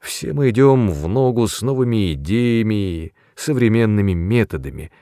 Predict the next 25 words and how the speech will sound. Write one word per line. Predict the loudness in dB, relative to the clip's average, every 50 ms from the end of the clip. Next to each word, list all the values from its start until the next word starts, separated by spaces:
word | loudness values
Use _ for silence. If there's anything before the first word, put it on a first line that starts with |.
| _ _ _ _ _ _ _ _ _ _
Все, | -16 -14 -12 -10 -8 -4 -2 -2 -2
кроме | -4 -2 -2 -2 0 0 -2
вас, | -2 -4 -4 -2 0 2 2 2 0 -2 -6 -10 -12
и | -12 -12 -12 -14 -18 -20 _ _ _ _ _ _ _ _ _ _ _ _ _ -4
колесо | -2 -2 -2 -2 -6 -4 -6 -6 -6
прогресса | -4 -2 -2 -2 -2 0 0 2 2 2 0 -2 -4 -4 -2
вас | -2 -2 -2 -4 -6 -8 -8
раздавит. | -4 -4 -4 -4 -6 -8 -8 -6 -6 -6 -6 -8 -10 _ -20 _ _ _ _ _ _ _ _ _ _ _ _ _ _ _ _ _ _ _ _ _ _ _ -10
Мудрый | -6 -6 -4 0 2 2 2
человек | 0 -2 -2 0 0 2 2 0 0 -2
знает, | -4 -4 -2 0 2 4 4 4 4 2 0
когда | 0 -4 -4 -2 0 -2 -2
сдаваться, | -2 -2 -2 -2 -2 0 0 -2 -2 -2 -4 -10 -14 -12 -12
и, | -12 -12 -14 -16 -16 -18 -20 -20 _ _ _ _ _ _ _ _ _ -12
будь | -10 -6 -4 -4 -4 -4 -4
я | -2 0 2 2 2 0 -2
на | -2 -4 -4 -4
вашем | -4 -4 -6 -8 -8 -8
месте, | -6 -4 -2 -2 -2 -2 -4 -6 -4 -4 -4 -4 -6 _ _ _ _ _ _ _ _ _ _ _ _ _ _ _ _ _ _ _ _
я | -8 -6 -2
бы | -2 2
закрыл | 2 2 0 2 0 0 2 2 2 2
эту | 0 0 0 -2
лавку | 0 2 2 2 0 -2 -6 -8 -6 -4
и | -4 -4 -4 -8 -10 -12 -14